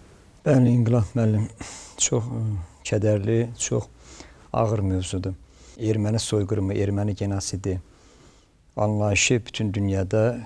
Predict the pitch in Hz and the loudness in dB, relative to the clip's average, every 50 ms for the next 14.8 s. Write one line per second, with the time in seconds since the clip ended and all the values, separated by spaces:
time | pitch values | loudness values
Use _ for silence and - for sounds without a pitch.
0 | 98 104 - - 104 98 98 101 95 98 98 95 90 - - - 110 110 104 104 | -14 -12 -8 -6 -4 -2 -2 0 0 0 0 -2 -2 -2 -2 -2 0 0 0 -2
1 | - 101 101 104 101 98 - 95 92 90 85 - 90 90 90 98 101 104 - - | -2 -2 -2 -2 -2 -2 -2 -2 -2 -2 -2 -2 -2 -2 -2 0 -2 -4 -6 -10
2 | - - - - - - - - _ _ _ _ _ - - 95 95 95 - - | -18 -20 -20 -20 -20 -20 -20 -20 _ _ _ _ _ -8 -6 -4 -4 -4 -2 0
3 | 120 113 104 98 92 101 98 101 92 90 92 90 107 107 101 - 104 92 92 95 | 2 2 2 2 0 0 0 0 0 0 0 0 0 0 2 0 0 0 0 -2
4 | 95 98 95 90 92 95 - - - 95 - - 95 87 90 90 101 104 87 - | -2 -2 0 -2 -2 -4 -4 -6 -6 -4 -2 -2 -2 -2 -2 0 0 -2 -2 -2
5 | - 92 82 78 - - _ _ _ _ _ _ - - _ _ _ _ - - | -2 -2 -2 -2 -4 -8 _ _ _ _ _ _ -20 -20 _ _ _ _ -8 -2
6 | 107 131 123 123 123 117 104 - 110 101 - - 113 101 90 101 113 107 98 87 | 0 2 2 4 2 2 2 0 -2 -2 -2 -2 -2 0 2 2 2 2 2 0
7 | - - - - - 104 107 110 104 107 107 104 92 - - 107 98 - - - | -4 -8 -14 -10 -4 -2 0 0 0 0 0 0 -2 0 0 0 -2 -2 -6 -12
8 | - - 95 87 101 95 87 92 95 92 90 85 92 107 98 92 92 95 92 98 | -6 -4 -2 -2 0 0 0 0 0 0 0 0 0 0 0 0 0 0 0 0
9 | 95 95 - - 107 95 87 95 87 - - 123 120 113 117 - - - - - | -2 -2 -2 -4 -4 -2 -2 -4 -4 -2 0 2 2 2 0 -6 -20 -20 -20 -20
10 | - - - - - - _ _ _ _ _ - 98 98 92 90 87 - - - | -20 -20 -20 -20 -20 -20 _ _ _ _ _ -6 -4 -2 -2 -2 -4 -6 -4 -2
11 | 127 123 117 113 107 101 - - 113 107 - - - 104 98 98 95 87 - 110 | 0 0 2 2 0 0 0 0 0 0 0 0 0 0 0 0 0 -2 -2 -2
12 | 101 92 82 76 - - - _ _ _ _ _ _ _ _ _ _ - - - | 0 0 -2 -4 -8 -14 -20 _ _ _ _ _ _ _ _ _ _ -12 -10 -8
13 | - - - - 98 - - 123 113 - - - 95 - - - 98 95 107 98 | -6 -6 -6 -6 -6 -6 -6 -6 -6 -4 -2 -2 -2 -2 -2 -4 -4 -2 -2 -2
14 | 92 - - 104 95 90 90 - - 98 95 90 - 98 92 87 | -2 -2 -2 -2 -2 -2 -4 -4 -2 -2 -2 -2 -2 -4 -6 -6